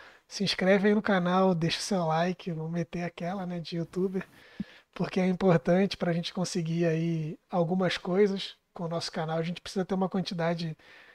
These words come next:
de inscrições aí, de visualizações e tal, então pedir esse carinho aí, compartilha com seus amigos se você gostou,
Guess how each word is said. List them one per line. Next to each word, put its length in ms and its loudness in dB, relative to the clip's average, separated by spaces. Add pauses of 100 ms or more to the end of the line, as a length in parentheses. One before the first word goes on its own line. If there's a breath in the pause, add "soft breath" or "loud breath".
(200 soft breath)
de 140 -2
inscrições 680 -2
aí, 320 -2
de 100 -8
visualizações 880 -2
e 60 -4
tal, 240 -2
então 440 -2 (240)
pedir 300 -2
esse 160 -6
carinho 300 0
aí, 80 0
compartilha 580 2
com 80 -10
seus 140 -2
amigos 400 0
se 80 -6
você 200 -6
gostou, 480 0